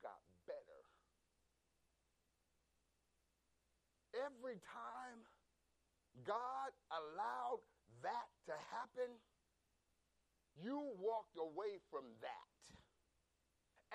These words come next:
And because of that, you got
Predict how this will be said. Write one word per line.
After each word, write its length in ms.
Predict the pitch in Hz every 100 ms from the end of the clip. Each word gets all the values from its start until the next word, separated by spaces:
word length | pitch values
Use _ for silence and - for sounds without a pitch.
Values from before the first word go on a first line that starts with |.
| 220
And 140 | 202
because 680 | 196 170 - 330 330 311 233 202
of 80 | 180 135
that, 400 | 160 226 151 - - - - _ _ _ _ _ _ _ _ _ _ 101
you 160 | 151 139
got 240 | 117 -